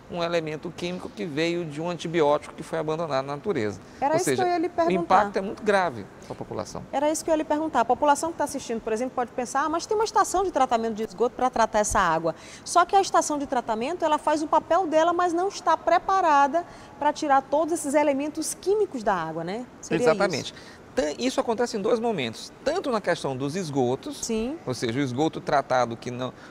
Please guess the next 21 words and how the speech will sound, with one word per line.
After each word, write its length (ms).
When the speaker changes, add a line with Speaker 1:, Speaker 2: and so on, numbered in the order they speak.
Speaker 1:
o 80
tratamento 640
básico 480
não 180
vai 160
eliminar 420
que 80
isso 160
cai 280
na 100
natureza 640
e 80
vai 180
parar, 360
por 160
exemplo, 260
nós 100
temos 140
uma 60
cidade 340
litorânea, 500